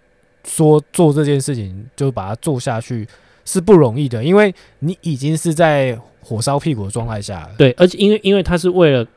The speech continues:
Speaker 2: 未来的新北市，因为他知道他一定会更多，更多他都会，他的医-，医疗量能一定 hold 不住，所以他赶快做。
Speaker 1: 是。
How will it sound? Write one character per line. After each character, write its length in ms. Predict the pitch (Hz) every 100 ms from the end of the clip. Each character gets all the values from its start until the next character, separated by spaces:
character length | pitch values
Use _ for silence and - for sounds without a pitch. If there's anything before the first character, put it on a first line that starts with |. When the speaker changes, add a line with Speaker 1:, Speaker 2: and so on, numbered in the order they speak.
| _ -
Speaker 2:
未 160 | 180 127
来 140 | 101
的 160 | 110 104 _ _ _
新 200 | - 127
北 160 | 120 87
市， 300 | - 110 95 -
因 100 | 165
为 180 | 170 151
他 120 | - 165
知 140 | 160
道 140 | 160
他 160 | 147 165
一 80 | 131
定 160 | 156
会 100 | 143
更 300 | 139 175 120
多， 240 | 104 110 104
更 180 | 170 143
多 140 | 135
他 100 | 131
都 180 | 135 131
会， 140 | 131 123 _ -
他 80 |
的 100 | 147
医-， 280 | 139 135 156
医 20 | 143
疗 140 | 113
量 180 | 127 117
能 160 | 95
一 80 | 98
定 140 | 113 110
hold 160 | 110
不 80 | 92
住， 260 | 85 107 90 _ _ _ _ _ _ _
所 140 | 143
以 40 | 131
他 140 | 143
赶 160 | - 95
快 160 | 120 107
做。 240 | -
Speaker 1:
是。 60 | 104